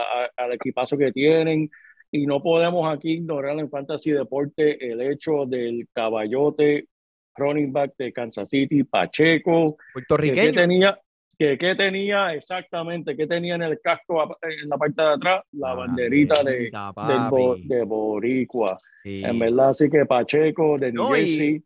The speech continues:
Speaker 1: de
Speaker 2: pero,
Speaker 1: Rutgers
Speaker 2: mano,
Speaker 1: y New
Speaker 2: nadie
Speaker 1: Jersey.
Speaker 2: está, nadie está diciendo, eh, que,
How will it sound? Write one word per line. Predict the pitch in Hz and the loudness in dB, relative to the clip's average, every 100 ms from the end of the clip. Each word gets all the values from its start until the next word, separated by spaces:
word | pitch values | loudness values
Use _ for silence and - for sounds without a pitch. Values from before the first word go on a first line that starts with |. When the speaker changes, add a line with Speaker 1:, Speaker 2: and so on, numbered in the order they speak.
| _ | _
Speaker 1:
de | 165 170 - | 0 0 2
Speaker 2:
pero, | 196 | 0
Speaker 1:
Rutgers | 196 113 180 | 0 -2 -2
Speaker 2:
mano, | 208 180 - - - _ - | -2 -4 -10 -18 -18 _ -8
Speaker 1:
y | 147 | -4
New | 143 | -2
Speaker 2:
nadie | 143 | 0
Speaker 1:
Jersey. | 185 214 | 0 2
Speaker 2:
está, | 214 220 156 _ _ - | 0 0 -2 _ _ -12
nadie | 123 127 143 | -8 -6 -4
está | 156 175 | -4 -4
diciendo, | 175 180 190 196 208 214 202 185 160 156 | -4 -6 -6 -6 -6 -4 -4 -2 0 0
eh, | 143 151 135 _ _ _ _ - | 0 -4 -8 _ _ _ _ -6
que, | 135 | -6